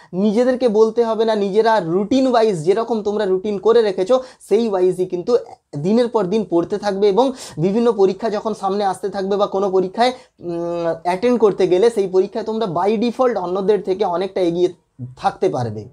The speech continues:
এবং তোমরা আস্তে আস্তে গ্রুপ ডি লেভেল থেকে শুরু করে এবিসিডি সব এক্সিকিউটিভ সব পরীক্ষাগুলোই দিতে থাকো। তার কারণ হচ্ছে তোমরা এখন কোশ্চেন প্যাটার্নগুলো জানো না। তোমরা যারা সদ্য পরীক্ষার জন্য প্রিপারেশন শুরু করেছো, তোমরা কিন্তু এই মুহূর্তে কোশ্চেন প্যাটার্ন জানো না। তোমাদের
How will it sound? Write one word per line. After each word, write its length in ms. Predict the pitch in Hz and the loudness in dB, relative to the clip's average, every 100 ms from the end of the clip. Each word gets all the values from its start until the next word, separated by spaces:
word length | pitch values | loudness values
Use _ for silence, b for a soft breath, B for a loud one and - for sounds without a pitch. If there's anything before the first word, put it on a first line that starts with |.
| _ _ _ - | _ _ _ 2
এবং 440 | 208 254 196 127 B B | 4 6 4 -2 B B
তোমরা 300 | 190 226 - - | -2 0 0 0
আস্তে 340 | 196 - 247 | -6 -2 -4
আস্তে 220 | 247 247 | -2 -4
গ্রুপ 320 | 180 202 226 | -2 0 0
ডি 160 | 185 240 | 0 4
লেভেল 280 | 247 226 226 | 6 4 4
থেকে 200 | 226 220 | 0 -2
শুরু 200 | 220 214 | -4 -2
করে 240 | 220 226 | 2 4
এবিসিডি 580 | 202 190 220 208 214 220 | 4 0 -2 -4 -4 -4
সব 320 | - 208 214 | -2 -2 0
এক্সিকিউটিভ 600 | 190 180 196 208 220 226 220 | -2 -4 -4 -4 -2 -2 -4
সব 260 | 247 262 | -4 -2
পরীক্ষাগুলোই 560 | 254 233 233 208 226 214 | 0 -2 -2 -2 0 0
দিতে 260 | 190 196 | -2 -4
থাকো। 200 | 190 180 | -2 -2
তার 160 | 190 190 | -2 -2
কারণ 280 | 202 247 226 | 0 2 2
হচ্ছে 340 | 185 233 269 269 B B | 0 2 0 0 B B
তোমরা 220 | 202 226 | 0 2
এখন 340 | 240 - 233 233 | 2 0 -2 0
কোশ্চেন 340 | 214 214 233 | 0 0 -2
প্যাটার্নগুলো 500 | 208 196 214 220 226 | -2 -2 -2 0 2
জানো 320 | 170 165 180 | 2 2 2
না। 240 | 208 247 - | 2 2 0
তোমরা 200 | 185 190 | -6 -4
যারা 200 | 208 220 | -2 -4
সদ্য 380 | 220 - 185 220 | -6 -6 0 0
পরীক্ষার 420 | 214 208 - 220 | 2 -2 -4 -4
জন্য 220 | 196 208 208 | -2 -2 -2
প্রিপারেশন 480 | 190 208 214 202 | -4 -6 -6 -6
শুরু 260 | 185 233 254 | -6 -2 0
করেছো, 520 | 185 165 160 226 262 B B | 2 0 2 4 4 B B
তোমরা 220 | 214 233 | -4 -2
কিন্তু 360 | 226 226 220 190 | -2 -2 -4 -4
এই 200 | 208 254 | 0 2
মুহূর্তে 300 | 254 240 233 | 2 0 0
কোশ্চেন 380 | 220 196 190 196 | 0 0 -2 -4
প্যাটার্ন 360 | 180 180 220 135 | -4 -6 -6 -4
জানো 360 | 160 180 180 | -2 0 2
না। 180 | 143 120 - b b b - | 0 -4 -10 b b b 0
তোমাদের 380 | 208 247 254 | 2 4 4